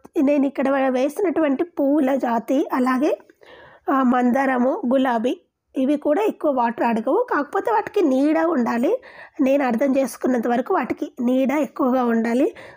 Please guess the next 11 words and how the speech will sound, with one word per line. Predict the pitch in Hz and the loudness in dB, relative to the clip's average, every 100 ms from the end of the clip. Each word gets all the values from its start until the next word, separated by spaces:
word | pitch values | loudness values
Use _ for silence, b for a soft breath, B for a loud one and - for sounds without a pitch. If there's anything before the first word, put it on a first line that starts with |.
| - 269 | -8 0
So, | |
ఎండ | 269 233 254 | 2 2 0
ఎక్కువగా | 247 - 277 | -2 0 2
ఉండకూడదు. | 269 233 220 254 262 466 B B - - | 2 0 0 -2 -2 -4 B B -18 -4
So, | - | -2
అవి | 247 285 | 0 0
కూడా | - 294 370 | 0 0 2
మనం | 330 240 | 0 -2
చూసి | 226 285 262 - 302 294 | 0 0 0 -2 -2 0
చేసుకుంటే | 254 - 311 240 247 | -2 -4 -2 -2 0
మాత్రం | 233 226 - | -2 -2 -6